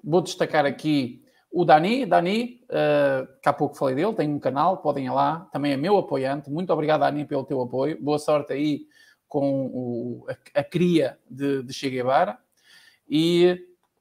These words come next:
aqui o último comentário do Domingo Simões, que tama-, Domingos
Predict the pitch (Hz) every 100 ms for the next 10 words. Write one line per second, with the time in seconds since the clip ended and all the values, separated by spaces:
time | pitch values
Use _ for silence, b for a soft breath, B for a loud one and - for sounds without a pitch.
0 | _ _ _ _ _ 240 247 - 277 269
1 | _ - 214 214 202 202 208 208 214 214
2 | 269 240 254 - 269 226 247 247 - 254
3 | 247 233 208 180 190 269 254 254 -